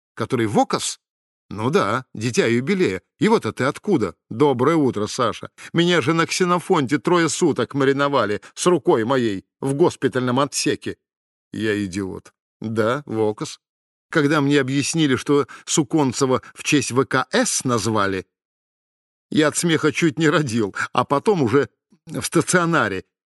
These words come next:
Я этим вокасом всю палату до истерики довёл. Ладно, хрен с ним. Ты-то как вообще? Да садись, не бинжуйся».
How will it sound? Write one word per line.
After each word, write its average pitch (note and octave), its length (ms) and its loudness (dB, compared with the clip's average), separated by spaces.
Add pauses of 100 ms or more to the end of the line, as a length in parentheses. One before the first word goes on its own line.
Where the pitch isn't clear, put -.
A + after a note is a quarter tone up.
(200)
Я C#3 120 4
этим C3+ 240 2
вокасом C3 520 0
всю D#3 240 0
палату D3 440 0
до A#2 160 2
истерики G#2+ 460 -2
довёл. G2+ 340 0
Ладно, A#2 300 0
хрен G#2+ 340 -2
с - 100 -10
ним. F#2+ 140 -6 (200)
Ты-то C3+ 420 0
как C3+ 260 0
вообще? F#2 480 -4 (240)
Да C3 120 2
садись, C#3+ 400 0
не C#3+ 80 2
бинжуйся». A#2+ 640 -2